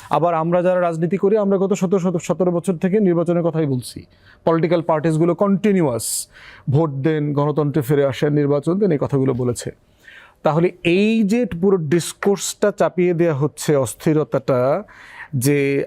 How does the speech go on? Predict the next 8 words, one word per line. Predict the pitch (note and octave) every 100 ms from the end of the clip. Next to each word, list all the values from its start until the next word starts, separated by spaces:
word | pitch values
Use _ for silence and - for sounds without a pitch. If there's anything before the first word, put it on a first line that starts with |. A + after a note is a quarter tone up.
| -
আওয়ামী | D3 D3+ D3+
লীগকে | D3+ - - D3+ -
ছাড়া, | - C#3+ C3+ C3+ C#3 - _ _ _ _
মানে, | D#3+ C3+ C3 C#3+
ইনক্লুসিভ | D#3+ D3 D#3+ C#3+ - C#3+
নির্বাচন | C#3+ C3+ C#3 C#3 C3
হবে | C3 C3
না, | C3 C3+ C3 C3